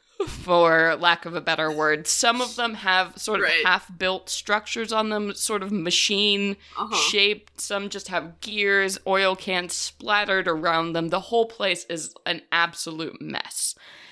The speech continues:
Speaker 1: And you see a couple doors leading off towards where the stalls of the stables are. And as you step
Speaker 2: Mm-hmm.
Speaker 1: in, you hear the sound of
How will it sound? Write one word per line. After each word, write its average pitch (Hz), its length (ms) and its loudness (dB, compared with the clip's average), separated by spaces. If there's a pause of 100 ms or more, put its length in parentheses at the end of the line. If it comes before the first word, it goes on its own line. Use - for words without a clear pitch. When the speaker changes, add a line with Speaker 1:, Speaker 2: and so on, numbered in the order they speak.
(200)
Speaker 1:
And 175 260 0
you 190 80 -2
see 214 200 0
a 180 60 2
couple 190 280 -6
doors 170 320 0
leading 165 340 -4
off 156 280 -4
towards 170 500 -2
where 160 260 -2
the 165 120 -10
stalls 160 560 -4
of 156 120 -16
the 156 80 -14
stables 160 480 -6
are. 165 400 -2 (460)
And 180 440 2
as 226 320 4
you 262 120 -2
step - 300 -2
Speaker 2:
Mm-hmm. 180 140 -4
Speaker 1:
in, 175 180 -2
you 175 180 -4
hear 202 260 2
the 175 100 -4
sound 165 420 0
of 160 380 2